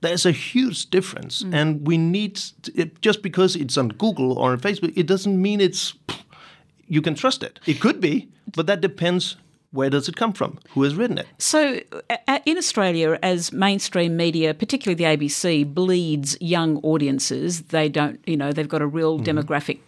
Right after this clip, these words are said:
Speaker 2: crisis that they
Speaker 1: Mm-hmm.
Speaker 2: are trying to deal with. They seem to believe that the answer is to kind of have, uh, a broadcast organisation that, that, that caters for two audiences, their established older audience
Speaker 1: Mm-hmm.
Speaker 2: and then a younger audience, is taking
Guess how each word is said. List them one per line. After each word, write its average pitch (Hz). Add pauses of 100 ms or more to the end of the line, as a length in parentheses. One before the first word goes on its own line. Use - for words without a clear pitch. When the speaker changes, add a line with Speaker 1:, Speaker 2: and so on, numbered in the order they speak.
Speaker 2:
crisis 165
that 131
they 147
Speaker 1:
Mm-hmm. 151
Speaker 2:
are 147
trying 135
to 139
deal 165
with. - (580)
They 196
seem 294
to 285
believe 185
that 175
the 165
answer 165
is 160
to 170
kind 262
of 196 (260)
have, 202 (400)
uh, 175 (120)
a 180
broadcast 208
organisation 170
that, 160 (140)
that, -
that 170
caters 180
for -
two 294 (100)
audiences, -
their 156
established 185
older 175 (100)
audience 190
Speaker 1:
Mm-hmm. 117 (140)
Speaker 2:
and 180
then 165
a 170
younger 180
audience, 147 (140)
is -
taking 285